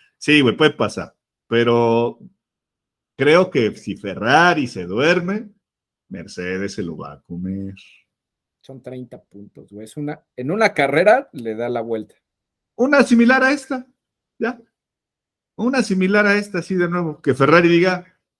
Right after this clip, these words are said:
Speaker 1: "Pues hoy, hoy quiero, hoy quiero no ganar."
Speaker 2: <laughs> ¿Qué tienes que hacer esto? Todo lo que haya que hacer para no ganar.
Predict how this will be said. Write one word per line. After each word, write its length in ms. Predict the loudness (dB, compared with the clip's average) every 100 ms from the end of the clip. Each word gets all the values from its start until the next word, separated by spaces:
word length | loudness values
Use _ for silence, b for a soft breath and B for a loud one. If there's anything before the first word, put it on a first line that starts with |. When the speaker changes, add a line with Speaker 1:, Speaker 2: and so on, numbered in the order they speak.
| _ _
Speaker 1:
"Pues 160 | -6 0
hoy, 200 | 0 -2 _ _ -6
hoy 160 | -4 -4
quiero, 500 | -4 0 0 -2 _ _ _ _
hoy 160 | -4 -4
quiero 260 | -2 -2
no 120 | 0 0
ganar." 340 | 0 0 -2 -6 _ _ _ _ _ _ _ _ _ -18
Speaker 2:
<laughs> 400 | -16 -14 -16 _ b b b b b 0
¿Qué 120 | 0
tienes 360 | 0 0 0
que 120 | 2 -2
hacer 260 | 0 -4
esto? 400 | -4 -6 -8 -10 _ _
Todo 260 | -8 -2 -2
lo 180 | -2
que 140 | -2 -2
haya 220 | -2 -2
que 80 | -4
hacer 220 | -4 -4
para 200 | -2 -2
no 120 | -4
ganar. 320 | -6 -8 -10